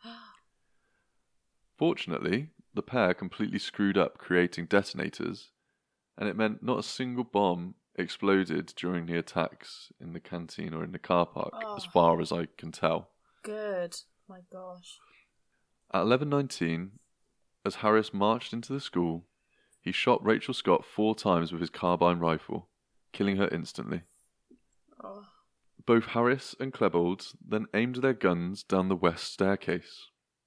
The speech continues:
Speaker 2: Harris aimed his gun in the direction of three students, Daniel Rawbo, Sean Graves, and Lance Kirkland.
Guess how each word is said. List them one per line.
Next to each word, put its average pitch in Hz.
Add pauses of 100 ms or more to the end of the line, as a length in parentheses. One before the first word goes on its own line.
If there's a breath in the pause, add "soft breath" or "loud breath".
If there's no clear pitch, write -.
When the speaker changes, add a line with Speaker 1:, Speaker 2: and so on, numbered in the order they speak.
(360)
Speaker 2:
Harris 110 (280)
aimed 127
his 147
gun 85
in 101
the 101
direction 98
of 87
three 87
students, - (960)
Daniel 101
Rawbo, 123 (500)
Sean 170
Graves, 87 (200)
and 110
Lance 82
Kirkland. -